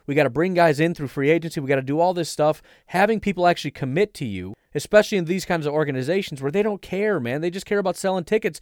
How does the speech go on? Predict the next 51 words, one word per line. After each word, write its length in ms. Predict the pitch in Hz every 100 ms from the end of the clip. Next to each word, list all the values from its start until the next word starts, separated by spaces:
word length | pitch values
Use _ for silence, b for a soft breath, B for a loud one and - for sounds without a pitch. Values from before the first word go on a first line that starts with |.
| b b
They'll 120 | 202 226
hire 380 | - 190 208
and 100 | 185
fire 260 | 147 180 190
people 320 | - 196 175
left 220 | 175 175
and 160 | 160 143
right. 220 | 190 202
They're 100 | 160
not 160 | 220 220
willing 220 | 175 170
to 60 | 131
commit. 500 | - 101 117 - - _ _ -
Having 220 | 202 214
somebody 240 | 220 196
come 200 | 175 180
in 100 | 202
and 80 | 196
say, 100 | 165
"Look, 200 | 175 202
I, 100 | 156 160
I 120 | 175
wanna 200 | 208 190
come 180 | - 180
in, 80 | 202
but 120 | 151
I 100 | 202
need, 180 | 220 185
like, 200 | 156 - _
three, 220 | 190 214
four, 320 | - 196 196
five 340 | - 196 190 147
years 460 | 180 233 180 98
to 140 | - 123
get 240 | 202 185
this 180 | 185 160
thing 360 | 190 175 123
really 260 | 156 208 196
turned 280 | - 190 180
around," 440 | 151 202 220 120 b b _
like 200 | 165 -
they 120 | 185
did 260 | 147 165 170
with, 320 | 165 160 - b b b -
um, 420 | 151 151 147 139
like 160 | 156 165
I 60 |
mentioned 360 | 151 165 - 165
with, 320 | 160 - -
uh, 580 | 156 151 151 151 151 151 151
Fangio. 640 | 202 233 196 135 92 73